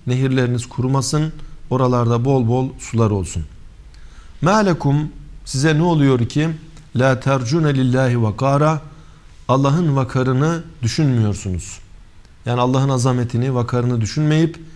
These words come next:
e, meseleyi, e, başka şekilde değerlendiriyorsunuz. "Ve kad halakakum etvara." Halbuki o sizi tavırdan tavıra yarattı. Yani ana rahminde,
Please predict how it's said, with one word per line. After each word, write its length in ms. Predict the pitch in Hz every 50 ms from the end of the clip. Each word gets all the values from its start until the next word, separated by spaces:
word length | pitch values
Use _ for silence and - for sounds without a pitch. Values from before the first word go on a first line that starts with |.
| - - - - - - - - - - - -
e, 400 | 120 117 117 117 113 110 110 107 107 - - - - - - - - - - - - - - - - - -
meseleyi, 760 | 127 131 - 143 143 135 135 131 139 147 156 160 160 - - - - - - - - - - -
e, 320 | 120 120 120 117 113 113 117 - - - - -
başka 260 | 135 131 117 - 175 160
şekilde 640 | - 147 135 117 143 139 135 147 147 131 117 - - 117
değerlendiriyorsunuz. 1080 | 117 117 113 113 110 113 110 104 101 101 95 98 98 92 87 - 95 90 85 - - - - - - - - - - - - - - - - - -
"Ve 100 | 135 151
kad 160 | 185 180 165
halakakum 640 | 143 - - 156 165 170 156 160 160 160 - 160 156
etvara." 640 | 147 139 - - 143 151 156 160 147 151 151 156 147 - - - - - - -
Halbuki 420 | - 135 139 143 156 165 160 151 147
o 120 | 143 147
sizi 440 | 139 - 139 131 127 143 160 180 190 185 - - - - - -
tavırdan 600 | - 151 156 151 156 147 139 185 185 185 170 -
tavıra 320 | - 143 143 147 147 147
yarattı. 520 | 131 123 113 104 104 98 - - 107 87 76 - - - - - - - - - - - - - -
Yani 180 | 131 131 135 131
ana 260 | 139 139 143 147 139
rahminde, 600 | 135 127 120 120 123 117 117 113 127 143 156